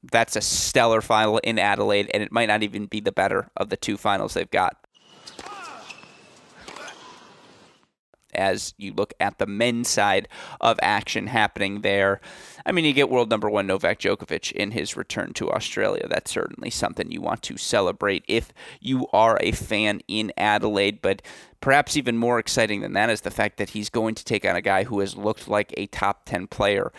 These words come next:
in Sebastian Korda. And Korda up to number thirty-one by reaching the sixth final of his career. He's now, he's one and four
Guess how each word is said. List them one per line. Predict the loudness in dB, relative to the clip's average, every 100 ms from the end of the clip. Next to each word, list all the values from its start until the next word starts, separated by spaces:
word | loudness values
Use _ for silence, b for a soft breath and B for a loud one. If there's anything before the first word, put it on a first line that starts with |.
| B _
in | -4 -2
Sebastian | -2 2 2 2 -4 -10
Korda. | -8 0 0 0
And | -6
Korda | -2 2 4
up | 2 0
to | -6
number | -6 -6
thirty-one | -4 -2 -2 -2 -2 0
by | -2
reaching | -2 -6 -10 -10
the | -6
sixth | -2 0 -2 -4 -2
final | 2 2 2 -2 -6 0
of | 0 0
his | -2 0 0
career. | -6 -6 -2 -2
He's | 0
now, | 0 0
he's | 0
one | 0 0
and | 0
four | 0 2 2